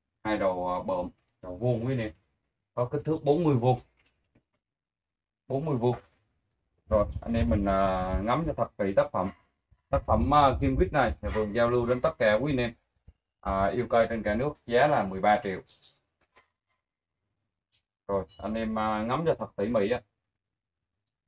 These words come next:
Mười ba triệu cho tác phẩm này. Anh em nào, ờ, yêu thích tác phẩm Kim Quýt này thì cứ nhấc máy lên,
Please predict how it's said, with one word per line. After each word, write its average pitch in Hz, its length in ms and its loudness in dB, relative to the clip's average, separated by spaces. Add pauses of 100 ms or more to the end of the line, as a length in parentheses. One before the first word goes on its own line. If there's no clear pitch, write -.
(600)
Mười 104 160 -8
ba 110 240 2
triệu 95 180 -4
cho 104 100 -8
tác 123 160 -4
phẩm 104 160 -6
này. 117 140 -4 (2250)
Anh 113 120 -6
em 120 160 0
nào, 104 240 4
ờ, 95 240 6
yêu 131 220 0
thích 156 160 -4
tác 151 140 2
phẩm 113 160 0
Kim 127 200 -4
Quýt 156 160 -4
này 120 180 2
thì 98 100 -6
cứ 101 80 -6
nhấc 147 220 -4
máy 139 180 2
lên, 139 180 4